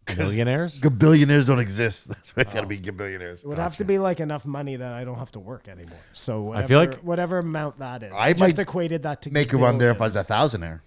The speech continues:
Speaker 2: I feel like gabillionaire is like, uh, the Italian billionaire. "Oh, I got a gabillion." <laughs>
Speaker 3: Give me some of that gabagool.
Speaker 2: Oh.
Speaker 1: Yeah, uh, there's a million places to go to, but it just, for, for me, for comedy, everything like that, it just seems like it's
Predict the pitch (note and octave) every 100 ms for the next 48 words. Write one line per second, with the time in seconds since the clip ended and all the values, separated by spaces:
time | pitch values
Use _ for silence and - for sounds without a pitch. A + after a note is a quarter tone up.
0 | _ - F#2+ B2+ F3 B2+ D3 A2 A2 G#2+
1 | B2 A#2+ A#2 A#2+ G#2 G#2 G2+ G#2 F#2+ F2+
2 | G#2 G2+ - G2+ G#2 G2+ F#2+ F#2+ F#2+ F#2+
3 | F2+ E2 - _ _ _ _ _ _ _
4 | F3 C#3 A2 C3+ C3+ A#2+ B2+ D3+ B2 G2+
5 | G#2+ - - - - _ _ _ _ _
6 | - F#3 F3 F#3+ F3 D#3+ E3+ E3 E3+ D#3+
7 | D#3 E3+ C3+ A#2 D#3 G2+ E2 D#2+ - _
8 | _ _ _ _ _ _ F#2+ F2 G#2+ B2
9 | B2 G#2+ A#2 B2+ C3+ A#2 F#2+ A2+ G2 E2+
10 | F2 F#2 E2+ E2 D2 C#2+ _ B2 A#2+ B2
11 | - _ _ _ _ B2+ - - C#3+ D3+
12 | E3 C#3 - C#3 C3+ C3+ C3+ B2+ A#2+ A#2+
13 | A#2 A2+ A2 G2+ G#2 A2 F#2+ G2+ F#2 F#2
14 | - - -